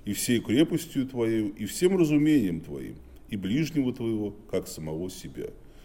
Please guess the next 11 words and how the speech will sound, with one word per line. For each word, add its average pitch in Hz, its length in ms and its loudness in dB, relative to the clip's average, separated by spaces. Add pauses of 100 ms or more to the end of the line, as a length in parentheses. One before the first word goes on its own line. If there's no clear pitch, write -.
(180)
Иисус 110 500 -2
сказал 120 520 2
ему: - 220 -10 (580)
'Правильно 165 480 10
ты 147 140 6
отвечал, 123 580 -2 (320)
так 113 180 0
поступай 170 540 2
и - 140 -2
будешь 175 320 -6
жить.' - 320 -10